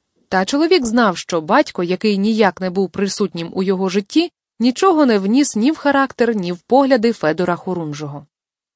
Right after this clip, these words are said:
Навіть прізвища йому свого не дав. Навіть імені по батькові.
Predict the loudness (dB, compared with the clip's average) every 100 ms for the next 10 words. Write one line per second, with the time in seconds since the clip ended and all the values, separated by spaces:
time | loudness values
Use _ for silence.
0 | _ 2 4 0 0 4 4 4 -2 -2
1 | -2 -2 -2 -2 -4 -4 -4 -4 -4 -6
2 | -10 _ _ _ _ _ -2 0 0 -4
3 | _ 2 4 4 2 2 4 2 0 -10
4 | -10 -10